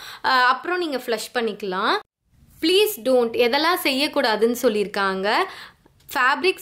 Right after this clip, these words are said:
சாஃப்ட்னர்ஸ், பர்ஃப்யூம் டிட்டர்ஜென்ட்ஸ், Dettol இதெல்லாம் வாஷ் பண்ணும்போது யூஸ் பண்ணக்கூடாது.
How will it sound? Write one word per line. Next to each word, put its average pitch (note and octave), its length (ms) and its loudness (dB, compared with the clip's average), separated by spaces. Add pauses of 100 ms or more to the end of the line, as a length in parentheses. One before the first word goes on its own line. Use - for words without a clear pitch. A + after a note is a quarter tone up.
சாஃப்ட்னர்ஸ், C4 800 -2 (480)
பர்ஃப்யூம் D4+ 460 0
டிட்டர்ஜென்ட்ஸ், B3 560 0
Dettol A#3 500 2
இதெல்லாம் C#4 560 2
வாஷ் A#3+ 360 2
பண்ணும்போது A3 560 0 (200)
யூஸ் A#3 280 0
பண்ணக்கூடாது. G3+ 840 0